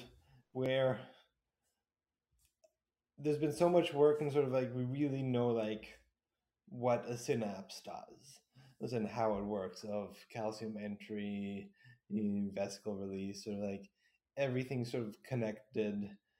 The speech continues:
And, I mean, we don't understand everything, but sort of, like, we at least know the, like, pathway for everything. Mm. And I think sort of, like, there's just sort of, like, key, key steps missing in the pathways.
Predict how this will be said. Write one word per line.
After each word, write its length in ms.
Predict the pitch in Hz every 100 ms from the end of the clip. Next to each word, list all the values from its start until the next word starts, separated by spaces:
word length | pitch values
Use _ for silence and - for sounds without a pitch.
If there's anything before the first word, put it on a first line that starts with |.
| _ _
And, 200 | 117 113
I 40 | 101
mean, 280 | 101 104 107
we 60 |
don't 260 | 104 104 104
understand 420 | 107 104 - 110
everything, 440 | 120 135 143 135 117
but 140 | 117
sort 140 | 127 113
of, 60 |
like, 220 | 110 107 - - _
we 120 | 131
at 100 | 131
least 320 | 120 123 123
know 220 | 131 113 107
the, 160 | 107
like, 240 | 101 101 98
pathway 500 | 113 95 95 - 90 -
for 80 | 98
everything. 640 | 90 90 92 - - 208 - _ _ _ _ _
Mm. 200 | 110 104 - - - - -
And 100 | 123
I 80 | 120
think 180 | 127
sort 140 | 123 131
of, 60 |
like, 180 | 120 120 107
there's 140 | 139 127
just 260 | 135 -
sort 120 | - 123
of, 80 |
like, 280 | 120 117 107
key, 420 | - - 139 135 131 - _ _ _ -
key 180 | 160
steps 540 | 143 - 127 120 - -
missing 440 | 117 110 120 107
in 180 | 104 104
the 80 | 107 -
pathways. 680 | 113 104 101 101 92 87